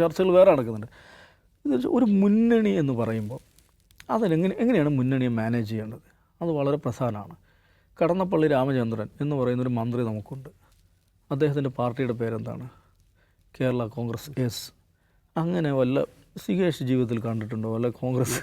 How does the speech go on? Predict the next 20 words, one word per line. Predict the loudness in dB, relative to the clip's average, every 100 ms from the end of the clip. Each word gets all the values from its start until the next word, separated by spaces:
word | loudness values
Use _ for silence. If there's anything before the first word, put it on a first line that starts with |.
| -2
കേരള | 0 0 0
കോൺഗ്രസ് | -2 -2 -4 -4
എസ്സുകാരനെ? | -6 -6 -6 -6 -8 -10 -16 _ -6
ഞാൻ | -2 0 -2
കണ്ടിട്ടില്ല. | -2 -6 -12 -18 -18 -20 -20 _ _ _ _ _ -4
പക്ഷേ | -4 -2 -2 -2
അദ്ദേഹത്തിന് | 0 0 0 -2 -4 -4 -6 -14 _ -6
എന്താണ്, | -4 -2 -4 -6 -12 -8
അദ്ദേഹത്തിൻ്റെ | -6 0 0 0 -2 -4 -4
പാർട്ടി | -4 -4 0 0
ഒരു | 0 0
ഘടകകക്ഷിയാണ്. | 2 4 2 0 -2 -4 -6 -14 _ _ _ _ _ _ _ _ _ -4
അദ്ദേഹത്തിന് | 0 0 0 0 -2 -2
വ-, | -4 -10 -16 _ -4
ജയിക്കാൻ | 0 0 0 -2 0 0
നല്ല | 0 0
സാധ്യതയുള്ള | 0 0 0 0 0 0 -2 -6 -20 -2
സീറ്റ് | -2 2 2
കൊടുക്കുന്നു. | 2 -2 -6 -8 -16 _ _ _ _ 0
നൂറ് | 0